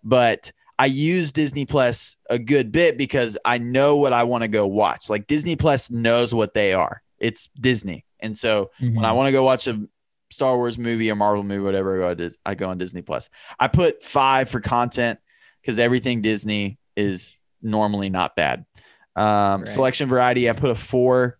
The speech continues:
Speaker 1: just because they have all of those different, Disney owns those different things, and, and you've got plenty to do there. Audio video quality, I put five. It's great. Everything that I've seen is great. I can get great audio and visual quality when I'm watching, like, Avengers Endgame.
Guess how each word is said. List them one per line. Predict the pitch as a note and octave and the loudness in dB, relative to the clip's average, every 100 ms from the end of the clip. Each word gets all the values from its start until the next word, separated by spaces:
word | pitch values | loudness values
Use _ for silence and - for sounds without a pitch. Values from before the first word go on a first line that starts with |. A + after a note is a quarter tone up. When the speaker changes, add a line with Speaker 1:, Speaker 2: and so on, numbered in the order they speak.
| _ | _
Speaker 1:
just | A#2 - | -6 -4
because | B2+ B2+ A2+ | -2 -2 0
they | A2+ | 0
have | A2+ A#2+ A#2 | 2 2 4
all | A2 A2+ | 2 2
of | A#2 | 2
those | G#2+ A2 G#2 | 0 -2 -2
different, | A2+ G#2+ A2+ F#2+ | -4 -2 -4 -2
Disney | A2+ A2 A#2 A2 | -4 -4 -4 -2
owns | G#2+ G#2+ G#2 - - _ _ - | -2 -2 -4 -8 -12 _ _ -2
those | A2 G#2 | -2 0
different | A2+ A#2 - | -2 -2 -6
things, | G#2 G#2 G2+ G2+ | -4 -2 -4 -6
and, | F#2+ F2 - - - | -8 -10 -16 -20 -10
and | G#2+ | -6
you've | G#2 | -2
got | F#2+ G#2 | 2 2
plenty | - A#2 A2 G#2 | 0 -2 -2 -4
to | G2+ | -6
do | G#2+ G#2 | -4 -2
there. | G2+ G2+ G2+ G2 _ _ | 0 2 0 -2 _ _
Audio | - B2+ D3 C#3 | 0 2 4 2
video | C3+ D3 C#3+ | 2 2 2
quality, | C#3+ C#3 C#3 C#3 | 2 2 2 2
I | B2 | 0
put | - C3 | 0 -4
five. | - A#2 A2+ B2 A#2+ - _ | -2 0 2 2 0 -8 _
It's | G#2+ - | -10 -8
great. | - A2 A2+ A2+ | 0 2 2 0
Everything | - A2 A#2+ B2 | -4 -4 -2 -2
that | A#2 | 0
I've | A2+ G#2+ | 0 0
seen | A#2+ A2+ A2 | -4 -4 -4
is | G2+ | -4
great. | - A2 G#2+ | 0 2 2
I | - | 2
can | A2+ A#2 | 0 0
get | A2 - G2 | -2 -4 -4
great | A2+ A2+ A#2 - | 0 2 0 0
audio | A2 A2 A2+ A2 G#2+ | 2 2 2 2 2
and | G#2 | 0
visual | G2+ G#2+ G#2+ G#2 | -2 -2 0 -2
quality | - G#2 G#2 G#2 G2+ | 2 2 4 2 0
when | G2+ | -2
I'm | G2 | 0
watching, | F#2+ G2+ G#2 | 0 0 -2
like, | G2 F#2+ - | -2 -4 -4
Avengers | - G2 G#2 G2+ G2 | -6 -4 -4 -4 -2
Endgame. | G#2 G2+ G2+ G2+ | -2 0 0 -2